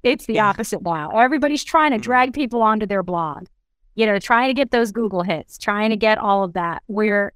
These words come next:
Speaker 1: it's, people are, like you said, short attention spans. They want instant gratification. That's what the
Speaker 2: Mm-hmm.
Speaker 1: sponsors are looking for too, because they know when someone's on Facebook,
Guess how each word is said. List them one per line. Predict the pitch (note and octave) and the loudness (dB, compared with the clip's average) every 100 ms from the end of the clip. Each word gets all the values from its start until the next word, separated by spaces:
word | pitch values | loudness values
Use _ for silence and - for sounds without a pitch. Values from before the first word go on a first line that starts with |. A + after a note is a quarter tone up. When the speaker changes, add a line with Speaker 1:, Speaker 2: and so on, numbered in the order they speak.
| - | -2
Speaker 1:
it's, | A3+ - - | -2 -2 -16
people | - C#4+ E4 | -8 -4 0
are, | E4 C#4 A3 | 2 2 2
like | B3+ | 0
you | - | 0
said, | C4+ F#4 D4 F3 | 0 2 2 0
short | - D4 | -2 -2
attention | D4 D4+ A3 G#3 | 0 0 0 -2
spans. | - E3+ - - | -8 -12 -8 -4
They | |
want | G#3+ A#3 | 0 0
instant | B3 B3+ B3+ | 0 -4 -2
gratification. | A#3+ G#3+ G3+ - A3+ A#3 - E3 - _ _ _ | 2 2 0 -2 0 0 -4 -12 -18 _ _ _
That's | - B3+ - | 2 2 2
what | D#4 | -4
the | |
Speaker 2:
Mm-hmm. | C#4+ | -2
Speaker 1:
sponsors | B3 G#3+ G#3+ G3 | 0 0 -2 -4
are | |
looking | F#3+ F#3+ F#3 | -4 -6 -6
for | F3 F#3+ | -6 -4
too, | - F4+ | 0 0
because | B3 G#3 G3 | 0 -4 0
they | A#3+ | 2
know | C#4 D4 | 4 4
when | B3+ | 2
someone's | A#3+ A#3+ A#3 G#3+ | 0 0 2 0
on | G3+ F3+ | 0 -2
Facebook, | - E4 - F#3 F3 | 0 0 -2 -10 -10